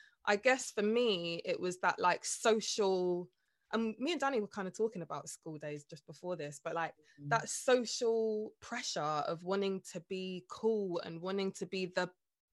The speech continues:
Speaker 1: person that sort of blends into whatever's the norm or in society at the time. And that was just be like, you know, cool, look good, you know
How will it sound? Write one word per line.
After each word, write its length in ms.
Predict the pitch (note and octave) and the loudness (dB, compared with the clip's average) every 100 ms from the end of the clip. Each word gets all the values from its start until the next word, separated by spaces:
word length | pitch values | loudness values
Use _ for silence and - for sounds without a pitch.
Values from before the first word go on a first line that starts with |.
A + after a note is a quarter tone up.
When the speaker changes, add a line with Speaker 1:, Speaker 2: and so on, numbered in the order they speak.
| _ - | _ -6
Speaker 1:
person 720 | F#3+ F#3 F3+ - F3+ F3 E3+ | 0 0 0 0 0 0 2
that 220 | E3+ E3+ - - - - _ | 4 4 0 -14 -20 -20 _
sort 240 | - G3+ - | 0 2 4
of 180 | F#3 F3 - - _ _ | 2 0 -10 -20 _ _
blends 380 | G3 G3 F#3+ F#3 | 4 6 6 4
into 880 | F#3+ F#3+ F#3 - F#3+ F3+ F3 E3+ E3 - | 4 2 0 -2 -2 -2 -2 -4 -6 -12
whatever's 920 | - F3+ F3 F#3+ E3 F3+ F3 E3 - - | -12 0 4 4 2 0 0 -2 -8 -4
the 120 | F#3+ | 0
norm 440 | F3+ F#3 F#3 F3 E3 | 2 4 4 4 2
or 180 | E3 | 0
in 180 | E3 E3+ | -2 -4
society 960 | E3 - F3 E3+ E3+ F3 - E3 D#3+ D#3+ - | -4 -6 0 2 2 0 -4 -4 -4 -6 -4
at 120 | E3+ - | -4 -2
the 60 | |
time. 500 | E3 - F3+ E3 D#3+ | -6 -2 0 0 -2
And 140 | E3+ F3+ | -4 -2
that 160 | F#3 | -2
was 200 | F#3 E3+ | -4 -4
just 280 | - E3+ - | -6 -6 -8
be 220 | F3 E3 | -6 -4
like, 260 | E3 D#3+ - | -4 -6 -6
you 60 | B3+ | -4
know, 320 | F#3+ F3 F3+ F3+ | -2 0 -2 -6
cool, 680 | - A3 G3 F#3+ F#3+ F#3+ F#3+ _ _ _ _ _ _ _ | -2 2 4 2 0 -2 -4 _ _ _ _ _ _ _
look 300 | A3 A3+ - - | 2 4 4 2
good, 840 | A3 G#3+ G3+ G3 G3 G3 G3 F#3+ F#3+ | 6 6 6 4 2 2 2 2 -4
you 140 | G#3+ | -4
know 460 | G3+ F3+ F3+ F3+ | -2 0 0 0